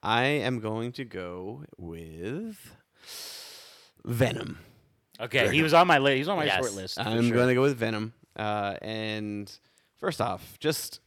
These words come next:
Speaker 1: when the M C U, I mean, yes, Sony's doing whatever the heck they're doing with Venom. Venom three is, is, is happening. That's,
Speaker 3: Yeah.
Speaker 1: that's happening.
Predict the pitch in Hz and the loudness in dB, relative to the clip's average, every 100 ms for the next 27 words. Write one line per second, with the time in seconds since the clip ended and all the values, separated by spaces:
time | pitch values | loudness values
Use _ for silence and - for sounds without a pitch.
0 | - _ _ _ - 143 143 180 - 185 | -20 _ _ _ 0 2 4 2 2 2
1 | 156 143 135 123 - 131 123 110 110 - | 4 4 2 0 -2 -2 0 2 0 0
2 | - 107 123 127 131 113 123 117 110 113 | -6 -4 0 2 0 2 0 0 -2 -2
3 | 110 101 104 98 95 90 92 92 90 92 | -4 -6 -6 -6 -6 -8 -8 -8 -8 -4
4 | 113 117 - 110 110 110 104 - - 104 | -2 -2 -2 -2 0 -2 -4 -10 -10 -8
5 | 101 104 120 101 101 101 101 110 113 117 | -4 -4 -2 -2 -4 -8 -8 -4 -2 2
6 | 95 117 113 110 98 95 80 | 2 0 -2 -2 -2 -6 -12